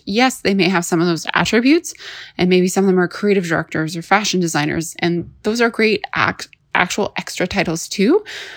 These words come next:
But they are at fundamentally the leader, the head, the C E O, the head boss, whatever you wanna call it, of the brand.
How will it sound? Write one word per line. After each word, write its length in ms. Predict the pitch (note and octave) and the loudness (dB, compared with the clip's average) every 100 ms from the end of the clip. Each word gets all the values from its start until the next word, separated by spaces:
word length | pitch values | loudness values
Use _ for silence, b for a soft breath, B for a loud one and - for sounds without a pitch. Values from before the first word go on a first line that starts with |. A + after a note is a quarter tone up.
| B _ | B _
But 280 | G#3 G3 G3 | 6 8 6
they 300 | - G#3 A3 | 0 2 4
are 160 | A#3 A#3 | 4 4
at 400 | - G3 - - | 4 2 0 -6
fundamentally 800 | - G#3+ G3+ F#3 E3 G#3+ A3+ A3+ | 0 2 2 2 0 -2 -4 -2
the 160 | G#3 | 0
leader, 460 | F3+ E3 E3 F3 F3+ | 0 2 2 2 0
the 160 | - F3 | -2 -2
head, 380 | - D#3+ D#3+ D#3+ | 2 2 2 -2
the 80 | |
C 440 | D#3+ - - E3 D#3 | -8 -6 0 2 2
E 60 | |
O, 160 | D#3+ D3+ | 0 -2
the 160 | - E3 | -4 -6
head 400 | - G3+ G#3+ - | -2 0 0 4
boss, 520 | F3+ E3+ F3 - - B B B | 6 6 4 0 -14 B B B
whatever 240 | - F#3+ F#3+ | -10 -4 -2
you 80 | A3 | 2
wanna 180 | A#3+ | 2
call 300 | A3+ A#3+ F#3+ | 4 6 6
it, 180 | F3 - - B B B _ - | 6 2 -4 B B B _ 6
of 320 | G3 F#3 F#3 | 6 6 2
the 140 | F3 | 0
brand. 360 | F3+ A2 - | 2 2 2